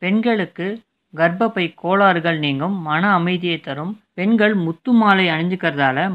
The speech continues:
மன வாழ்க்கை மேம்படும். முத்து மிகச்சிறந்த மருத்துவ குணம் உடையது. அழகு சாதனங்கள்ல முத்து கண்டிப்பா யூஸ் பண்றாங்க. எதுக்குன்னா, நம்மளை எப்பவுமே இளமையாக இருக்க வைக்கிறதுக்கு. மேலும் முத்து மோதிரம் அணியறதால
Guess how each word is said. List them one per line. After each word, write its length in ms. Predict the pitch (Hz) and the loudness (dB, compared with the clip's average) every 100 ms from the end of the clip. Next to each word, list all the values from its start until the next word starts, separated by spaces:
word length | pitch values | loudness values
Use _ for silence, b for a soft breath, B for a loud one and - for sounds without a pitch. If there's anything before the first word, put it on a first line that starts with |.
| 151 | -2
மன 220 | 151 202 202 | 0 0 2
வாழ்க்கை 320 | 170 156 196 170 | 2 0 -4 -2
மேம்படும். 500 | 156 165 143 139 135 139 _ _ _ _ 165 | -2 -2 -2 -2 -4 -8 _ _ _ _ 0
முத்து 280 | 175 196 220 180 | 0 0 2 2
மிகச்சிறந்த 520 | 170 185 202 208 214 175 | 0 0 0 2 2 2
மருத்துவ 380 | 170 175 214 196 170 | 0 0 0 0 2
குணம் 200 | 170 160 | 2 2
உடையது. 360 | 147 143 139 131 - _ - | 2 2 0 -2 -8 _ 2
அழகு 260 | 160 208 226 226 | 4 6 4 6
சாதனங்கள்ல 720 | 175 196 202 196 175 160 151 156 208 - _ _ - | 6 8 6 2 2 0 2 0 0 -10 _ _ -6
முத்து 240 | 175 170 208 | -6 0 0
கண்டிப்பா 360 | 175 170 208 220 190 | 2 0 0 0 0
யூஸ் 160 | 185 - | 0 -2
பண்றாங்க. 400 | 175 147 143 139 143 135 - 156 | -6 -2 -2 0 -2 -2 -8 -8
எதுக்குன்னா, 440 | 165 220 190 147 156 185 | -4 -4 -2 0 2 2
நம்மளை 240 | 156 151 139 | 0 0 -2
எப்பவுமே 300 | - 185 180 | -2 0 2
இளமையாக 420 | 165 180 185 180 175 | 2 2 4 2 2
இருக்க 160 | 156 165 | -2 -2
வைக்கிறதுக்கு. 520 | 147 151 139 143 151 143 139 _ _ _ _ _ _ - | -2 -4 -6 -8 -6 -6 -8 _ _ _ _ _ _ -4
மேலும் 360 | 151 175 165 185 214 _ _ | 0 2 2 -2 -6 _ _
முத்து 220 | 156 151 196 | -10 -4 0
மோதிரம் 320 | 180 170 170 147 | 0 2 2 2
அணியறதால 560 | 143 165 147 131 123 | 2 0 0 -2 -2